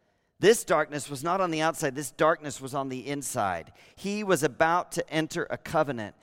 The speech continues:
with the one true God, with Almighty God, the creator and the possess-, possessor of heaven and earth.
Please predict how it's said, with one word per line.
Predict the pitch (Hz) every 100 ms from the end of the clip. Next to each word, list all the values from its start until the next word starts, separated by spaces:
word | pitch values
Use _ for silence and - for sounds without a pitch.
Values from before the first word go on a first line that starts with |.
| _ _ _
with | 120 -
the | 117
one | 123 147 156
true | - 139
God, | 113 95 87 - _ _ _ _ _ _ _ _ _ _ _ _ _ _ _ _
with | 123 - -
Almighty | 175 180 175 151 131 120
God, | 110 98 113 120 _ _ _ _ _ _ _ _ _ _ _
the | 104
creator | - 139 143 156 165 175 175 - _ -
and | 117
the | 117
possess-, | 117 - 131 135 127 -
possessor | 123 98 147 151 165 147
of | 107
heaven | 113 127 123
and | 117
earth. | 107 - - -